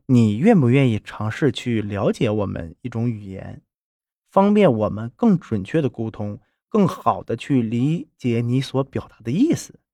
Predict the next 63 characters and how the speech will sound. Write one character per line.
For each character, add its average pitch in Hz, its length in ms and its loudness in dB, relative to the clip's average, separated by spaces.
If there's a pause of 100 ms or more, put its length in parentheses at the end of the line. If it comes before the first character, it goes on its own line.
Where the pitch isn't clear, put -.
(500)
外 131 120 0
星 113 140 -2
人 113 120 0
同 110 200 -8
意 131 120 2
了， - 200 -6 (340)
于 123 160 2
是 180 220 2
呢， 143 240 4 (180)
他 - 100 -4
们 127 140 4
向 120 240 0
外 139 160 4
星 120 140 0
人 117 140 2
提 113 200 -4
供 117 140 2
了 110 80 2
一 104 80 -4
个 113 120 0
叫 110 240 0 (320)
麦 185 160 4
加 156 220 4
菲 165 180 0
系 160 160 -2
列 127 140 2
的 104 80 0
读 107 180 -6
本。 104 240 -4 (460)
这 220 140 2
个 214 120 4
麦 247 220 6
加 220 160 4
菲 220 240 2
系 214 160 0
列 160 140 6
读 127 120 2
本 131 180 2
呢， 104 140 -2
是 143 220 2
美 117 280 4
国 127 200 4
中 202 220 2
小 156 160 2
学 104 440 -2 (260)
采 - 180 -4
用 113 140 2
比 113 80 -8
较 110 140 0
多 117 180 2
的 127 80 0
一 107 120 -2
个 110 120 -2
阅 143 140 2
读 120 80 0
材 110 200 -10
料， 110 240 -4 (400)
里 135 160 2
面 131 200 4
呢 175 140 4
是 160 240 0
那 151 120 4
种 110 440 -4